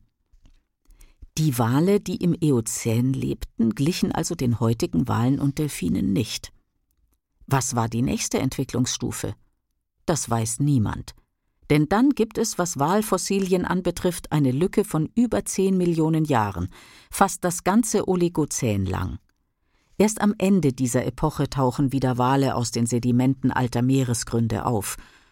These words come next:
und schon haben sie sich wieder verwandelt.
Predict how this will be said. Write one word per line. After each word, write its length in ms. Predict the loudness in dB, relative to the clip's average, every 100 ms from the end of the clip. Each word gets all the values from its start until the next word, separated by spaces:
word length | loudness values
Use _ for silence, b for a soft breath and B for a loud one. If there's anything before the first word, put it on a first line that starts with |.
| b
und 180 | -6 -4
schon 400 | 0 2 4 2
haben 180 | 0 -2
sie 160 | -2
sich 280 | -2 -4 -2
wieder 260 | -2 -2 -4
verwandelt. 720 | -4 -2 0 0 -2 -10 -12